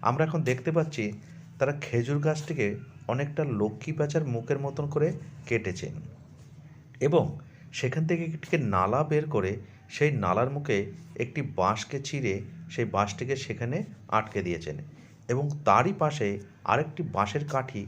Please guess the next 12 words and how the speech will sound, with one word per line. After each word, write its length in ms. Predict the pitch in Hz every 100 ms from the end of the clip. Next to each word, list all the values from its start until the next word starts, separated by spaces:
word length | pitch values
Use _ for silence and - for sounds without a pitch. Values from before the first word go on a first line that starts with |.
| - -
আটকে 320 | 107 107 -
দেওয়া 200 | 92 90 87
হয়েছে। 260 | 82 82 - - - - - -
এই 160 | 143 90 82
বাঁশের 340 | 90 - 160 165
কাঠির 340 | 92 92 131
মধ্যে 420 | 147 156 156 131 113 139 - - - - - - - -
রসের 380 | 117 117 120 175
ভাঁড়টিকে 440 | 160 117 117 - 190
ঝুলিয়ে 360 | - 117 117 92
দেওয়া 180 | 82 78
হয় 140 | 80